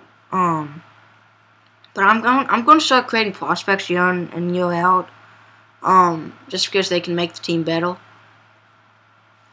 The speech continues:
And also, it's n-, I don't gu-, I'm not usually guaranteed that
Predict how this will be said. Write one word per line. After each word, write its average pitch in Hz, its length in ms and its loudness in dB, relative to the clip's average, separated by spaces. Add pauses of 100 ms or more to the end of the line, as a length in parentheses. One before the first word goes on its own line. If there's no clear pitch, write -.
(1040)
And 190 100 0
also, 202 340 4
it's 180 220 0
n-, - 140 -6 (140)
I 190 100 4
don't 202 400 2 (180)
gu-, 196 240 2 (120)
I'm 180 500 0
not 190 240 0
usually 180 280 -2
guaranteed 175 920 -2 (760)
that - 500 -8